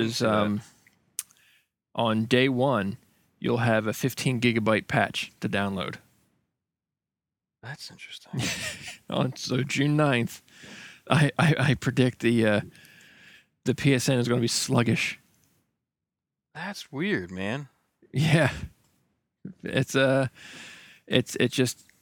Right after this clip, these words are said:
Speaker 1: uh, it, it just, I guess, I don't know. I mean, it's
Speaker 2: How
Speaker 1: what,
Speaker 2: big's
Speaker 1: what's a
Speaker 2: the
Speaker 1: Blu-ray
Speaker 2: P C
Speaker 1: disc?
Speaker 2: one?
Speaker 1: Fifty, it's a fifty gig disc, right?
Speaker 2: Uh-huh,
Speaker 1: Fi-,
Speaker 2: right.
Speaker 1: Blu-rays. So,
Speaker 2: Yep.
Speaker 1: like, you, it's sixty-five gigs. So you, the game, so you needed to download outside the disc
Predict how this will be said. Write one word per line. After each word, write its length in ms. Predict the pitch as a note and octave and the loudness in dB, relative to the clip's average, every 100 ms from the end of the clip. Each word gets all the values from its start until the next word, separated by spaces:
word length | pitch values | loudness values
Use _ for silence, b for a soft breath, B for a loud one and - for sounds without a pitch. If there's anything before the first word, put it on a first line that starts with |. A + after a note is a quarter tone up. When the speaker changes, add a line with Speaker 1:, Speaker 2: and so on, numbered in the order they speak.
| _ _ _ _ - | _ _ _ _ -2
Speaker 1:
uh, 140 | G#2+ - | 0 2
it, 260 | A#2+ A2+ - | 0 -2 -6
it 80 | B2 | -6
just, 180 | A#2+ | -2
I 80 | A2+ | -2
guess, 380 | A#2 A#2 - - | 0 0 -2 -6
I 220 | - - | -2 2
don't 100 | B2+ | 2
know. 80 | B2 | 2
I 100 | F#2 | 0
mean, 320 | A#2 A#2 A2 - B B B B | 2 0 -2 -6 B B B B
it's 180 | - - | -8 -4
Speaker 2:
How 120 | D3 | 0
Speaker 1:
what, 100 | B2+ | 2
Speaker 2:
big's 80 | F3 | 2
Speaker 1:
what's 100 | D#3+ | 0
a 20 | |
Speaker 2:
the 20 | D3 | 2
Speaker 1:
Blu-ray 200 | D#3 B2+ | 4 2
Speaker 2:
P 40 | |
C 40 | G2 | 0
Speaker 1:
disc? 120 | C#4 | -4
Speaker 2:
one? 60 | F#2+ | -4
Speaker 1:
Fifty, 280 | D#3 F3 - | -4 -4 -6
it's 160 | - - | -6 -4
a 40 | |
fifty 280 | B2 F3 E3+ | -4 -4 -2
gig 260 | D3 D3+ C#3 | 0 0 2
disc, 360 | C3+ F#2 - | 0 0 -4
right? 260 | G2 G2+ G#2 | -4 -2 -2
Speaker 2:
Uh-huh, 200 | G#2 G2+ | -2 -4
Speaker 1:
Fi-, 80 | G2+ | -4
Speaker 2:
right. 100 | - | -2
Speaker 1:
Blu-rays. 520 | C3 B2+ C#3 C#3 - - | 0 2 0 -2 -6 -8
So, 260 | A#2 A2 | -2 -2
Speaker 2:
Yep. 80 | A2 | 0
Speaker 1:
like, 200 | A2 A2 | 0 -2
you, 300 | - B2 B2 - | -2 -2 -2 -4
it's 240 | A#2+ - | -8 -6
sixty-five 680 | - - A#2+ C3 A#2 A2 A#2+ | -4 -4 -2 -4 0 0 0
gigs. 300 | C3+ E3 C#3+ | 0 -2 -2
So 100 | A2 | -6
you, 320 | A2 A2+ G#2 F#2 | -4 -4 -4 -4
the 120 | B2+ | -2
game, 440 | A#2+ A#2 G2+ G2+ | 0 0 -2 -6
so 140 | - G2+ | -8 -6
you 180 | G#2+ | -4
needed 320 | B2+ B2 B2 - | -2 0 0 -2
to 100 | A#2+ | -2
download 600 | A#2 A2 A2 G#2+ G2+ - _ _ _ _ _ _ _ _ | 0 0 0 -2 -2 -6 _ _ _ _ _ _ _ _
outside 460 | A#2+ - - D3 D3 | 0 0 0 0 2
the 80 | |
disc 480 | D3 D#3 A#2+ - - | 2 2 2 -2 -8